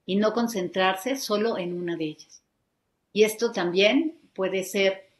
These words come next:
em, eso, como una, un monocultivo de una especie de abeja sin aguijón. Decimos, les voy a leer un par más.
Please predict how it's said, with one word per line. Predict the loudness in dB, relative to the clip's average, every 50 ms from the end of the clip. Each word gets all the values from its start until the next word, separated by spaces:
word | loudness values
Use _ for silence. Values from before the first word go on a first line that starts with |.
| _ _
em, | -6 -4 -2 -2 0 0 0 0 0 0 -2 -4 -4 -4
eso, | -4 -2 -2 -4 -8 -8
como | -6 -6 -4 -2 0 0
una, | 0 0 0 0 0 2 2 2 2 2 0 0
un | 0 2 4
monocultivo | 4 4 4 2 2 -2 -4 -6 -8 -4 -2 -2 0 4 6 6 4 6
de | 4 2 2
una | 2 2 0 0 0 0 -2
especie | -2 -4 -2 -2 -2 -2 0 0 -2 -2
de | 0 -2 -2
abeja | -2 0 0 -2 -2 -4 -4 -4 -4 -4
sin | -6 -6 -4 -2 0
aguijón. | 0 0 0 -2 -4 -4 -4 -6 -6 -6 _ _ _ _ _ _ _ _ _ _ _ _ _ _ _ _ _ _ _ _ _ _ _ _ _ _ _ _ _
Decimos, | 0 0 0 0 0 0 2 2 2 0 0 -2 -2 -4 -4 -4 -6
les | -6 -6 -6 -4
voy | -2 0 0
a | 2
leer | 2 0 0 -2 -4 -8 -14 -14 -14
un | -14 -14
par | -12 -12 -12 -10 -8 -6
más. | -2 0 0 0